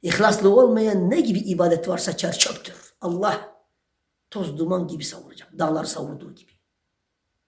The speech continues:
İşte orada يَوْمَ اِذٍ تُعْرَضُونَ لَا تَخْفَى مِنْكُمْ خَافِيَةٌ. O gün hiçbir şey gizli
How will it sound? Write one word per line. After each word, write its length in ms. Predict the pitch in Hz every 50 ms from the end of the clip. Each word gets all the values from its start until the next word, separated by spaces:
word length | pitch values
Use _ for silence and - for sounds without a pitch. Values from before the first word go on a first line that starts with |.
| _ _ _ _ _ _ _ _ - - - - - - -
İşte 220 | 190 - - 240
orada 540 | 233 233 233 202 190 208 190 - - - - - - -
يَوْمَ 320 | - 196 220 214 196 190 202
اِذٍ 360 | 190 185 165 185 175 165 -
تُعْرَضُونَ 600 | - 196 170 170 175 175 170 180 180 180 170 170
لَا 320 | 165 165 170 165 160 -
تَخْفَى 400 | - - - - - - 151 151
مِنْكُمْ 300 | 160 165 151 - 175 143
خَافِيَةٌ. 520 | 139 - - - - - - - 139 139 - -
O 120 | - 190 170
gün 460 | 214 320 381 - 381 320 - - - - - _ _
hiçbir 400 | - 214 208 - - - 220 -
şey 540 | - - 180 175 165 156 - - - - - _ _ _ _ -
gizli 680 | 175 165 143 151 151 151 156 151 151 - - - _